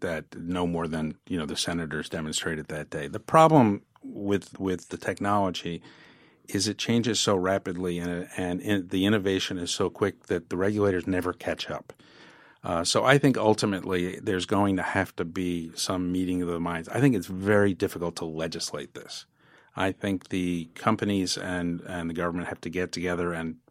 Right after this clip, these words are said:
put together some sort of guidelines that's a mix of, uh, regulations and self-regulation. My, my view on Facebook, and I know more about Facebook than some of the other platforms, is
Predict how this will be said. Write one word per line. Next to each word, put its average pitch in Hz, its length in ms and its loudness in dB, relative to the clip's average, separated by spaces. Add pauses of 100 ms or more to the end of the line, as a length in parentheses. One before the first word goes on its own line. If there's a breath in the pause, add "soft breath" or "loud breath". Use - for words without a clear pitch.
(120)
put - 180 -2
together 90 360 -2
some 95 280 -4
sort 87 200 -4
of 82 120 -8
guidelines 82 640 -4
that's 82 180 -8
a 85 60 -8
mix 87 420 -2
of, 82 260 -4 (640 soft breath)
uh, 90 140 -2
regulations 87 760 0
and 82 120 -4
self-regulation. 82 1040 -4 (100)
My, 135 320 6
my 135 260 8
view 123 340 8
on 101 360 2 (160)
Facebook, 92 580 0
and 92 100 -6
I 90 60 -2
know 92 160 2
more 92 160 0
about 87 220 -4
Facebook 87 440 -4
than 85 160 -8
some 87 220 -6
of 85 60 -6
the 85 100 -4
other 85 200 -4
platforms, 80 680 -6 (400 soft breath)
is 107 380 6